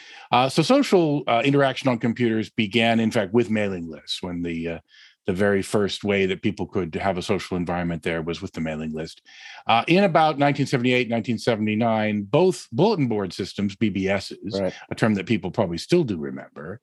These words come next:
Speaker 1: and, uh, it, it, Usenet were born. And a little bit, not much longer after that, commercial online, uh,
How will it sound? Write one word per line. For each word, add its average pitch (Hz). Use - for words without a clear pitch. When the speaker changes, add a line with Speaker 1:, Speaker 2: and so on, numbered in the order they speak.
Speaker 1:
and, 123
uh, 107
it, 120
it, 151
Usenet 101
were 98
born. 95
And 104
a 110
little 180
bit, 165
not 156
much 147
longer 160
after 117
that, 104
commercial 156
online, 101
uh, 104